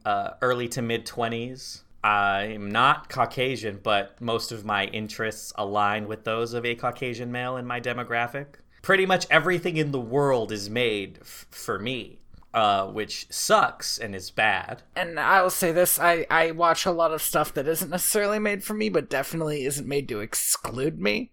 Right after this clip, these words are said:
Speaker 2: I watched this and I was like, "Geez, I watch, like, kids shows and even, like, girly kids shows, and I've never felt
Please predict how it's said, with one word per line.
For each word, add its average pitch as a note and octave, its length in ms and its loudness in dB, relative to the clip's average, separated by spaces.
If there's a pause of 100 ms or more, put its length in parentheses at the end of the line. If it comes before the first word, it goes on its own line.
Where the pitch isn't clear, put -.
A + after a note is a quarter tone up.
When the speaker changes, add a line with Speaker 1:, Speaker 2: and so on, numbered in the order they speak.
(120)
Speaker 2:
I F#3+ 140 8
watched G3+ 280 6
this F#3 200 4
and E3 60 2
I D#3+ 60 4
was D3+ 100 0
like, D#3 200 0
"Geez, D#3 420 0
I D3 180 4
watch, F#3+ 320 0
like, A#2 220 -6
kids A2+ 320 -6
shows A#2+ 360 -4
and A#2+ 80 -10
even, C3 200 -8
like, C3 300 -6
girly D3 440 -2
kids G#2+ 320 -8
shows, A#2 480 -4
and C3+ 160 -4
I've D3 240 2
never C3+ 380 0
felt C#3+ 480 4